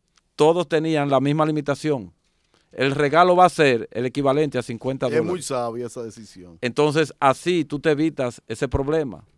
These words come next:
Speaker 1: Entonces, ¿quiénes deben tener cuidado? Todos los que están en autoridad. Si tú lo quieres poner en el Estado, es desde un empleado público hasta el presidente de la República.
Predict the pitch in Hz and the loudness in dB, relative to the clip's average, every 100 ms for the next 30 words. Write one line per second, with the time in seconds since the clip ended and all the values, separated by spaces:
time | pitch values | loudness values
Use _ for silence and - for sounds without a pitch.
0 | _ _ _ _ _ 117 160 165 151 139 | _ _ _ _ _ -8 -2 -2 -2 -4
1 | - _ _ _ _ _ _ - 160 180 | -10 _ _ _ _ _ _ -4 0 0
2 | 202 - 131 165 175 170 - 143 147 156 | -2 -4 0 0 0 -4 -4 -2 0 -2
3 | 147 160 151 120 92 87 _ _ _ 131 | -2 0 2 0 -4 -14 _ _ _ -6
4 | 135 156 147 131 - 131 127 123 117 110 | -4 -6 -8 -10 -10 -10 -10 -10 -10 -10
5 | 107 101 92 - _ _ _ _ _ _ | -10 -10 -12 -14 _ _ _ _ _ _
6 | 127 - 156 170 180 175 156 151 160 147 | -10 -2 -2 0 0 0 0 -2 -2 -4
7 | 139 117 - 143 120 98 95 _ _ _ | -4 -6 2 4 4 2 -8 _ _ _
8 | _ _ _ 120 143 143 135 - 117 123 | _ _ _ 4 4 4 0 -6 0 0
9 | 120 123 131 175 175 180 175 170 165 147 | 2 2 4 0 2 6 6 6 2 0
10 | 123 113 117 113 _ _ _ _ _ _ | -2 -6 -8 -10 _ _ _ _ _ _
11 | _ - 123 131 117 123 127 123 135 147 | _ -2 0 0 0 -2 0 -2 0 0
12 | 147 135 127 104 95 - - | 0 0 -4 -6 -8 -12 -18